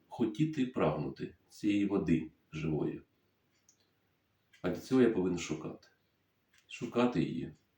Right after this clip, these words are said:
і прагнути. Знаєте, дуже важко відповісти на це свято простими словами.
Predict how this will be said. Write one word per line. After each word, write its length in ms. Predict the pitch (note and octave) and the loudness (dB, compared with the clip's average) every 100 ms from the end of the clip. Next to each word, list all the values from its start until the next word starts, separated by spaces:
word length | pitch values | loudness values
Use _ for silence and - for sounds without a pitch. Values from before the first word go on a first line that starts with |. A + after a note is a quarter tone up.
| _ _ - | _ _ -18
і 80 | - | -12
прагнути. 680 | - F#2 F2 D#2+ D#2 - - _ _ _ _ _ _ - _ _ _ _ _ - | -2 2 2 2 -6 -8 -18 _ _ _ _ _ _ -20 _ _ _ _ _ 0
Знаєте, 520 | A#2+ B2 A#2 G#2 G2+ - _ _ - | 4 4 4 2 0 -6 _ _ 0
дуже 240 | C3+ C#3+ | 0 2
важко 440 | C3 A2+ - D#2+ | 2 0 0 0
відповісти 540 | F2+ F#2+ - F2 E2+ F#2+ | 0 -4 0 0 0 0
на 140 | F#2 | 0
це 280 | F2 E2+ E2 | 0 2 2
свято 560 | - F#2 F#2 - D#2+ - - - | 2 2 2 2 0 -2 -14 -6
простими 440 | F#2+ - F2+ E2 | -6 0 2 2
словами. 520 | D#2 D#2 D2 - - | 2 0 -2 -4 -8